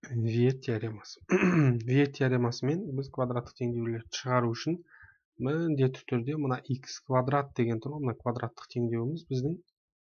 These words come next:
міне, көкпен бояп қойған квадраттық теңдеуіміздің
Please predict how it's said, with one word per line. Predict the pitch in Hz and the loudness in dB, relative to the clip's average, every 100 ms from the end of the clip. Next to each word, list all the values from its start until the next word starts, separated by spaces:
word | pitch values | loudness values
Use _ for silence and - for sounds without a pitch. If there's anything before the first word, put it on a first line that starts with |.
| _ _ _ _ _ _ _ _ _ _ _ - | _ _ _ _ _ _ _ _ _ _ _ -4
міне, | 131 117 | 0 0
көкпен | 131 131 131 120 | 0 0 2 2
бояп | 117 - | 2 0
қойған | 113 139 160 | -4 -4 0
квадраттық | 117 113 - - - | 0 0 -4 -4 0
теңдеуіміздің | 113 110 104 117 160 | 2 0 -2 -4 -6